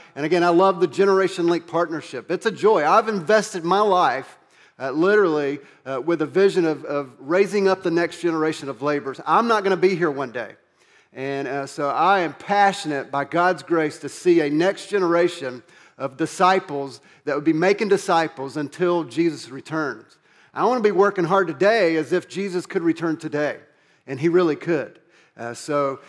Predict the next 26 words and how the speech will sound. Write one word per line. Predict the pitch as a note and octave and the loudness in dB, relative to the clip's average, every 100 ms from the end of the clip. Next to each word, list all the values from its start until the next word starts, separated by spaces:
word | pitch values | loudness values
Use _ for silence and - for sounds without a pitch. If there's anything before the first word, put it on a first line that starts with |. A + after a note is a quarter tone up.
| _ | _
it's | E3+ F3 | -4 -2
a | D3+ | -6
joy | B2 G3 G3 F3 | 2 4 4 2
through | F#3 F3+ | 0 0
the | D#3+ | 2
ministry | F3+ F3 F3+ F3+ D#3 | 2 2 0 0 0
of | |
Summerlink | - F#3 F3+ F3 F3 F3 F3+ F3 | 0 -2 0 2 2 2 0 -2
and, | C3 A#2+ - - | -8 -10 -18 -16
uh, | A#2 | -14
sending | A2 - F#3+ F3+ | -8 -2 2 2
re-, | E3+ F3+ F3+ | 4 4 2
residents. | D#3 F3 E3+ F3 F3 E3+ | 2 0 0 0 0 0
And | D#3+ | 2
our | G3+ | 4
church | A#3+ A#3 B3 | 4 2 -2
is | G3+ | 0
a | F#3+ | 2
lot | G#3 G3 | 4 4
like | F#3 E3+ | 2 0
yours. | F#3+ G#3+ D3+ B2 | 0 0 0 -4
Our, | C#3+ D#3+ | -4 -2
our | C#3+ F#3+ | 0 -2
church | - G#3 - | 0 -4 -4
turns | - G#3 G3+ E3+ | -4 -2 0 2
over, | G#3+ G#3 A#3+ | 2 2 0